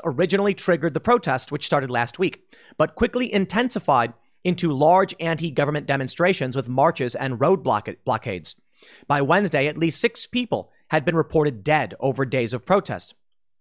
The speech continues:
according to Peruvian authorities. As officials called for calm and struggled to contain the situation,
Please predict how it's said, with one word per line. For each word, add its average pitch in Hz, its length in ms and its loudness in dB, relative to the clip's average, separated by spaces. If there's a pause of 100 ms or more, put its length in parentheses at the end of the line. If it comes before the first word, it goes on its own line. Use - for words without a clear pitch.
(420)
according 156 440 2
to 147 100 -2
Peruvian 135 360 0
authorities. 131 560 0 (640)
As 160 100 2
officials 240 380 2
called 196 320 2
for 202 100 0
calm 214 400 4
and 123 120 -4
struggled 147 300 0
to 170 60 0
contain 160 340 -2
the 147 60 -6
situation, 156 520 -2